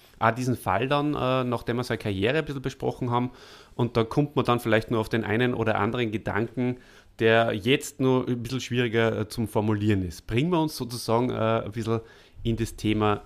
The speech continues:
hinein. Du, aber so prinzipiell mal, äh, wenn wir jetzt mal zuerst mal über die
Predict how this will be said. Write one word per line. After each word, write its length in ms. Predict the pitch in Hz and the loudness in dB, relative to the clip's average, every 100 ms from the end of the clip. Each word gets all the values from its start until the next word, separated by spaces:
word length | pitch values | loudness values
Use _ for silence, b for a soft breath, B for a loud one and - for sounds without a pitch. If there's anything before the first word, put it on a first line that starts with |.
| - | -12
hinein. 720 | 92 120 110 98 104 92 85 - | 0 2 4 4 4 0 -2 0
Du, 180 | 139 | 0
aber 140 | 120 123 | 2 0
so 120 | 90 | 0
prinzipiell 560 | 135 180 196 107 98 98 | 4 4 4 -2 -2 0
mal, 600 | 107 123 110 98 73 82 | 2 2 2 0 -4 -4
äh, 40 | |
wenn 140 | 127 | 0
wir 80 | 156 | 2
jetzt 180 | 156 147 | 2 0
mal 300 | 143 139 - - - | 2 2 0 -10 -8
zuerst 320 | - 120 127 123 | 2 4 4 4
mal 220 | 123 107 - - - | 4 2 -4 -20 -8
über 200 | 120 113 | -2 0
die 340 | 107 110 107 | 4 4 2